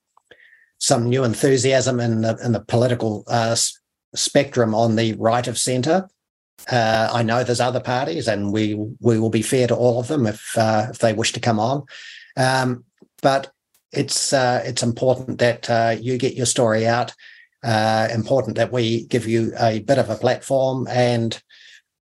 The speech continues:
can I say, all power to your arm? Uh, you know, you,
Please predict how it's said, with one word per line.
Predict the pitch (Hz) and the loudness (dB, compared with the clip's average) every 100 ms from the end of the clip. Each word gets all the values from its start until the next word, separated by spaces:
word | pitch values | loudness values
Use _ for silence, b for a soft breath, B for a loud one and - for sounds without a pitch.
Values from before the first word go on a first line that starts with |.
| _ | _
can | - 123 | -4 0
I | 123 | 0
say, | 131 131 127 | 2 2 2
all | 123 117 | 2 0
power | - 156 135 | 2 2 2
to | 120 | 0
your | 120 | 0
arm? | 123 135 165 143 | 0 0 -2 -2
Uh, | 107 104 107 117 _ | 0 2 0 -4 _
you | - | -4
know, | 110 120 | -2 0
you, | 120 113 113 | 0 -2 -2